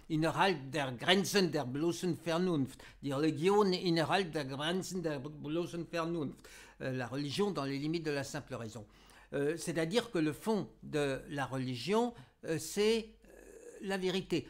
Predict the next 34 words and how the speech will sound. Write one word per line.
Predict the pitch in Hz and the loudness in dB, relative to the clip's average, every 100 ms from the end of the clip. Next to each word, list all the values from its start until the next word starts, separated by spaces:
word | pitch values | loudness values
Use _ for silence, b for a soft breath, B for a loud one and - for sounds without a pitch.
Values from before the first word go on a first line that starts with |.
| B | B
Dans | - 151 160 | -8 0 2
nos | 165 160 | 2 -2
termes | 160 175 143 143 | -2 -4 -4 -8
d'aujourd'hui, | 131 147 139 156 147 220 196 | -8 -8 -4 -6 -4 -2 -2
nous | 156 | -2
disons | 143 143 190 | -2 -4 -2
la | 156 | -2
République. | 165 165 175 156 131 - b b b - | -2 -4 -4 -2 -4 -6 b b b -8
Mais | 123 135 131 - | -4 -4 -4 -8
en | 143 131 | -4 -2
entendant | 135 135 151 143 202 226 143 175 | -2 -2 -2 2 2 2 -2 -10
la | 147 135 | -8 -6
République, | 143 143 143 160 202 147 | -6 -6 -6 -4 -4 -2
non | 151 | -2
pas | 151 165 147 | 0 0 0
un | 131 | 0
phénomène | 127 143 139 135 135 | -4 -4 -2 -2 0
incantatoire, | 131 135 131 135 127 160 190 233 202 156 B - | -2 -2 -4 -4 -4 0 2 2 0 -6 B 0
mais | 147 175 170 | 2 2 0
la | 143 | -2
République | 131 131 139 123 156 214 214 b b | -4 -4 -4 -2 0 -2 -4 b b
qui | - | 0
est | 151 | 2
la | 160 127 | 2 -2
République | 131 131 123 156 | -4 -4 -4 -2
des | 143 | -4
droits | 139 147 | 0 2
de | 151 | 4
l'homme, | 160 110 101 - - _ _ | 2 0 -4 -14 -20 _ _
la | 123 123 | -6 -4
République | 127 131 143 143 214 214 165 | -4 -4 -4 0 0 0 -4
de | 143 | -2
l'autre | 143 202 220 - | 2 2 2 0
homme, | 143 107 | -2 -2